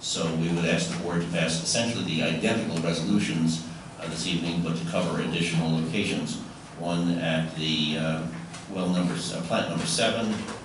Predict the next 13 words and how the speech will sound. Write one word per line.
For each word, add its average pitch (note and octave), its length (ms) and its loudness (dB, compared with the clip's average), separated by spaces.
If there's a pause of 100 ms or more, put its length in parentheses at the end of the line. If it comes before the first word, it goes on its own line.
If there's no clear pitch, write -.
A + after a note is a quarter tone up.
(120)
one F2+ 160 0
at F2 80 0
the F2 140 -6
country A2 260 -2
club, F#2 460 2
one F2 180 2
at E2+ 140 0
wells F2+ 320 2
numbers, E2 520 0 (260)
uh, - 180 -6 (680)
fifteen G#2+ 400 0
and F#2 100 2
sixteen A#2+ 680 2